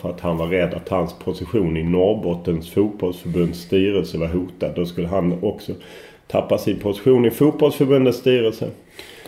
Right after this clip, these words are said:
Eh, och liksom ingen annan uppma-, inga andra medier uppmärksammade. Eh, och, eh, det är, för mig är det liksom, därför går det, därför är det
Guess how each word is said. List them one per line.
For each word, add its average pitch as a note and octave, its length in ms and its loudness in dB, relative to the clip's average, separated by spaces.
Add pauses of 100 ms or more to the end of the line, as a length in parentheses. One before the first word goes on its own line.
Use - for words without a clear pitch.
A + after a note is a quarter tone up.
(260)
Eh, F#2+ 440 4 (220)
och B2 260 4 (260)
liksom D3+ 280 4
ingen D#3 340 6
annan A#2+ 320 4
uppma-, A#2+ 360 2
inga C3+ 260 4
andra B2+ 160 2
medier G2+ 380 2
uppmärksammade. F2 720 -6 (320)
Eh, F2 640 -4
och, - 400 -8
eh, F2+ 120 -2 (120)
det A#2+ 200 2
är, C#3 260 2
för - 180 -4
mig C3+ 300 4
är A#2+ 80 4
det A#2 160 6
liksom, G#2 640 -2 (680)
därför G#2 220 0
går G2 400 6
det, G2+ 280 6
därför A2+ 200 4
är G#2 40 2
det - 160 -4